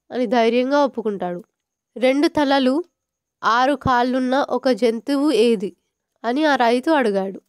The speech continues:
లాయర్ చాలాసేపు ఆలోచించి చివరికి, "నేను పందెం ఓడిపోయాను" అని ఒప్పుకొని వంద రూపాయలు ఇచ్చి, "ఇప్పుడు నువ్వు వేసిన ప్రశ్నే నేను నిన్ను అడుగుతున్నాను.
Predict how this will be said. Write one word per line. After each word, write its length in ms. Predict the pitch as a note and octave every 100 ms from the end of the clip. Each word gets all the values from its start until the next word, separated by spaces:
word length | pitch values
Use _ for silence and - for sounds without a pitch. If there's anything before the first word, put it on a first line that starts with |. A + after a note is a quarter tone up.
| _
లాయర్ 420 | G#3 A3+ B3 C#4
చాలాసేపు 760 | C4 - A#3+ A3 A#3+ C4 C4+ B3+
ఆలోచించి 760 | A3+ A3 A#3+ A3+ A3 E4+ E4 G#3+ _ _ _ _ _ _ _ A#3+
చివరికి, 640 | A#3 A#3+ A#3 B3+ E4 C4
"నేను 280 | A#3+ B3 B3
పందెం 460 | B3 B3 A#3+ C#4+ C#4+
ఓడిపోయాను" 800 | C4+ B3+ B3+ A3 F#3+ G3 C4+ - _ -
అని 160 | C4+
ఒప్పుకొని 460 | D4+ G#3+ B3 A#3+ D#4
వంద 260 | C#4 B3
రూపాయలు 400 | A#3+ A3 A3 A#3
ఇచ్చి, 420 | D4+ - - D4 A4 _ _ _ _ _ _ _
"ఇప్పుడు 280 | - B3+ C#4+
నువ్వు 320 | C4+ D4 E4+
వేసిన 340 | D4+ C#4+ C4 B3+
ప్రశ్నే 640 | A3+ A3+ - A#3 A#3 F4+ - _ _ _ _ _ _ _ _ _ -
నేను 240 | B3+ C#4+
నిన్ను 340 | C4 C4 B3+
అడుగుతున్నాను. 760 | D4+ C4 A#3+ B3+ B3+ A#3 G3 F3+